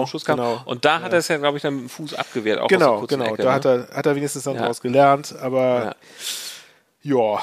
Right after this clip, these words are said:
Speaker 2: das, und ich meine, das, ja, das Problem war eben halt auch, dass, äh, Sankt Pauli hat das Spiel dominiert mal wieder, sie haben, sie haben auch Chancen gehabt, aber alles halt einfach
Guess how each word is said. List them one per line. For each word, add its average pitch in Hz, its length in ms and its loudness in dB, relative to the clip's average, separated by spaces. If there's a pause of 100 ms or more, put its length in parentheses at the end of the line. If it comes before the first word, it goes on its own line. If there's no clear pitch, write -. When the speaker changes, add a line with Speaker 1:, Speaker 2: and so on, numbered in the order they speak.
(140)
Speaker 2:
das, - 360 0 (160)
und - 280 -6
ich 127 80 -4
meine, 143 180 0
das, - 220 -2
ja, 127 160 0
das 113 160 -6
Problem 143 380 -2
war 131 120 6
eben 123 200 -4
halt 117 160 -2
auch, 110 180 -10
dass, - 400 -8
äh, 101 460 -8 (1040)
Sankt 127 240 -8
Pauli 131 180 2
hat 147 160 2
das 156 160 2
Spiel 139 240 0
dominiert 127 500 -2
mal 117 200 -4
wieder, 113 280 -2
sie 110 140 -6
haben, 113 320 -10
sie 110 100 -10
haben 107 200 -10
auch - 280 -16
Chancen 175 460 -4
gehabt, 143 500 2 (560)
aber 127 240 -4
alles 147 260 0
halt - 140 0
einfach 135 400 -8